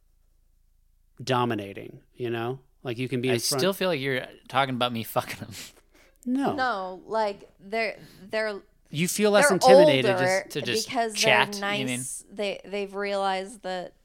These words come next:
Speaker 3: they're not dumb douche young guys anymore.
Speaker 2: Right, you're saying that maybe Chris Pine would have an air about him where I would be like, <laughs> "I hope I don't come across stupid in front of him."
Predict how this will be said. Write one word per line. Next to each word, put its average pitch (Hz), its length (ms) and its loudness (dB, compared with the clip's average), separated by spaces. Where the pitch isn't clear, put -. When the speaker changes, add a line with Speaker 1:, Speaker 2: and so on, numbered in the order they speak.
Speaker 3:
they're 190 320 -8
not 190 400 -12
dumb 180 420 -10
douche 180 520 -12
young 185 520 -10
guys - 420 -10
anymore. - 300 -12
Speaker 2:
Right, 123 140 2
you're 127 120 -2
saying 127 240 -2
that 113 80 -4
maybe 110 180 0
Chris - 260 -6
Pine 107 340 -6
would 104 100 -8
have 104 120 -4
an 110 80 -12
air 110 220 -2
about 101 280 -2
him 98 100 -8
where 101 100 -6
I 98 120 -4
would 98 160 -10
be 98 100 -8
like, 92 180 -12
<laughs> - 60 -12
"I 120 200 -12
hope 110 160 -10
I 107 60 -6
don't 110 220 -8
come 117 140 -12
across 120 300 -6
stupid 139 520 -10
in 143 120 -10
front 131 200 -6
of 127 80 -12
him." 143 180 -10